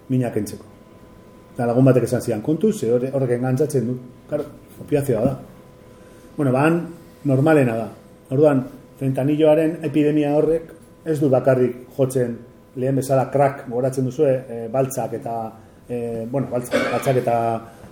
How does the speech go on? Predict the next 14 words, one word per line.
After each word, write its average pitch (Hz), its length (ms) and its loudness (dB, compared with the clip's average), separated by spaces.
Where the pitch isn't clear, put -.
eh, 117 400 -4
mundu 123 880 4
lumpenean 120 920 2
garatu 123 300 -2
zen 117 260 -6
droga 120 380 0
errez 117 220 -2
bat. 139 280 -4
Fentaniloa 131 720 0
jotzen 143 360 2
du, 143 100 2
fentaniloak 135 480 -2
jotzen 139 280 0
du 156 120 0